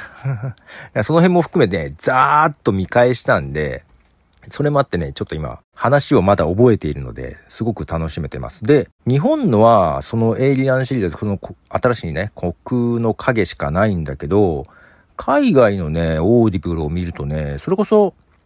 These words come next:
エイリアンの最初のやつとかのノベライズとかはね、まあ、これは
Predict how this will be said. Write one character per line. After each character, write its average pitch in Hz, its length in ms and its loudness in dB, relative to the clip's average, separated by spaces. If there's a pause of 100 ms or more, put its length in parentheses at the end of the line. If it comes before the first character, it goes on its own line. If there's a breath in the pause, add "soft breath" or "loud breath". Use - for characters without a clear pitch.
(140)
エ 190 120 4
イ - 40 6
リ 110 80 4
ア 90 60 4
ン 85 40 -4
の 80 80 -4
最 117 220 0
初 123 80 -6
の 123 80 0
や 120 80 2
つ - 80 -12
と - 80 -6
か 78 120 -4
の 71 120 -6
ノ 82 140 -4
ベ 101 120 2
ラ 117 140 4
イ 113 60 0
ズ 113 100 -6
と - 100 0
か 82 80 -4
は 69 140 -2
ね、 69 180 -8
ま 131 160 0
あ、 110 60 -4
こ - 100 -2
れ 208 60 2
は 277 260 -2